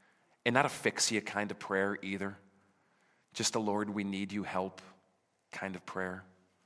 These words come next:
you'll be amazed at how loudly that speaks. Is depression a sin? How can someone be depressed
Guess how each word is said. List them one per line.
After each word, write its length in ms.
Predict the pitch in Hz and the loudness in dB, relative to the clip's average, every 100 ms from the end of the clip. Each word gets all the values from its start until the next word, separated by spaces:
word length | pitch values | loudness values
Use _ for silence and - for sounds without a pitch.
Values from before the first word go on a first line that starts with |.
| _ _ _ _ _ _ _ _ _ _ _ _ | _ _ _ _ _ _ _ _ _ _ _ _
you'll 120 | - 101 | -4 0
be 140 | 104 | 0
amazed 580 | 90 90 90 85 80 - | 0 0 0 -2 -2 -4
at 60 | |
how 180 | 85 85 | -2 -2
loudly 400 | 82 78 82 87 | -2 -4 -6 -6
that 160 | 82 80 | -6 -4
speaks. 600 | - 87 85 - - - - _ _ _ _ _ _ _ _ _ _ _ _ _ _ _ _ _ _ _ _ _ _ _ _ 359 359 359 359 _ _ _ _ _ _ _ _ _ 392 370 _ _ _ - - - - - | -4 -4 -6 -2 -2 -2 -10 _ _ _ _ _ _ _ _ _ _ _ _ _ _ _ _ _ _ _ _ _ _ _ _ _ _ _ _ _ _ _ _ _ _ _ _ _ _ -20 _ _ _ -20 -20 -20 -4 2
Is 160 | 117 | 2
depression 460 | 107 - 110 - 92 | 2 4 4 4 2
a 60 | |
sin? 340 | - - 76 76 - _ _ _ _ _ _ _ _ _ _ _ _ - - - | 2 2 0 -8 -16 _ _ _ _ _ _ _ _ _ _ _ _ -20 -20 -16
How 140 | - 131 | 0 0
can 180 | 156 131 | 4 6
someone 360 | - 113 107 | 6 6 4
be 120 | 101 | 2
depressed 840 | 95 92 - 98 80 - - - | 0 -4 0 2 4 4 4 2